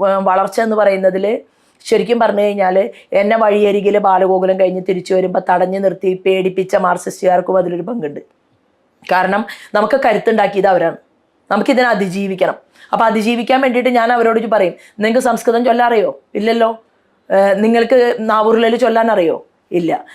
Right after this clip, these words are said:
നിങ്ങൾക്ക് കുട്ടിക്കവിത അറിയില്ല. നിങ്ങൾക്ക് കടങ്കഥ തൊ-, ചൊല്ലി എന്നെ തോൽപ്പിക്കാൻ പറ്റുമോ?" അപ്പൊ എന്നേക്കാളും അഞ്ച് വയസ്സ് പത്ത് വയസ്സ് കൂടുതലുള്ള ആളുകളെ ആ എട്ടിൽ പഠിക്കുന്ന എനിക്ക് അന്ന് തോൽപ്പിക്കാൻ പറ്റി. അപ്പൊ ഇപ്പോഴും അതിൽ ചില ആളുകളൊക്കെ അവിടെ ഉണ്ട്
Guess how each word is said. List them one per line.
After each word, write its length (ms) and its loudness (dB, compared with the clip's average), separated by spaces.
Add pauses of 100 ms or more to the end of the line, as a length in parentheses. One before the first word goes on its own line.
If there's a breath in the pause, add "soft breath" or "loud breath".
(140 loud breath)
നിങ്ങൾക്ക് 280 2
കുട്ടിക്കവിത 600 2
അറിയില്ല. 480 0
നിങ്ങൾക്ക് 400 2 (100)
കടങ്കഥ 440 2 (220)
തൊ-, 240 2
ചൊല്ലി 240 2
എന്നെ 200 2
തോൽപ്പിക്കാൻ 420 0
പറ്റുമോ?" 260 -2
അപ്പൊ 140 0
എന്നേക്കാളും 480 2 (300 loud breath)
അഞ്ച് 240 0
വയസ്സ് 240 2
പത്ത് 240 0
വയസ്സ് 200 0
കൂടുതലുള്ള 460 0
ആളുകളെ 500 2 (300 loud breath)
ആ 100 0
എട്ടിൽ 300 0
പഠിക്കുന്ന 360 0
എനിക്ക് 240 -2
അന്ന് 420 0 (400)
തോൽപ്പിക്കാൻ 400 2
പറ്റി. 260 -4 (400 soft breath)
അപ്പൊ 260 2
ഇപ്പോഴും 680 0
അതിൽ 280 2
ചില 180 0
ആളുകളൊക്കെ 380 2
അവിടെ 160 2
ഉണ്ട് 220 0